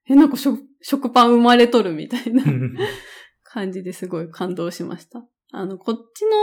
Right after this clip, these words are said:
Speaker 1: パンって結構なんだろう、パサパサしてるっていうか、あと硬い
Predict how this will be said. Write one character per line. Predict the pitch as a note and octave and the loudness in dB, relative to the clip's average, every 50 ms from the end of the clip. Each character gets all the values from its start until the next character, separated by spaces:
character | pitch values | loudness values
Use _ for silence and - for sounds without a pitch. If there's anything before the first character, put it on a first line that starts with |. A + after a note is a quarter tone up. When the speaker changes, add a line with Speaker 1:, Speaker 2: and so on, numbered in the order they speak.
| G#4+ G#4 G4+ - _ _ _ | 0 -2 -4 -8 _ _ _
Speaker 1:
パ | - G#4 G#4 G4+ | -4 0 2 2
ン | E4+ C#4 | 2 0
っ | - | -2
て | - - | -6 -8
結 | - A#3 G#3+ - - _ | -6 -6 -6 -8 -10 _
構 | - F3 E3+ | -8 -6 -6
な | F3 F3+ | -4 -4
ん | |
だ | E3+ E3+ | -6 -6
ろ | F3+ | -8
う、 | - _ | -10 _
パ | - E4 F4+ | -4 -4 -2
サ | F4+ - F#4+ | 0 0 -2
パ | F#4+ - B3 | 0 0 -2
サ | B3 A3+ F#3+ F#3+ | -2 -2 -4 -6
し | - - _ | -8 -10 _
て | - F#3+ F3+ | -8 -6 -6
る | F#3 | -6
っ | F3+ - | -8 -10
て | - E3 | -12 -12
い | |
う | |
か、 | - F3 | -10 -12
あ | E3 | -12
と | E3 D#3+ | -12 -16
硬 | - - - _ - F#3 G3+ | -18 -20 -20 _ -10 -8 -6
い | A3+ | -6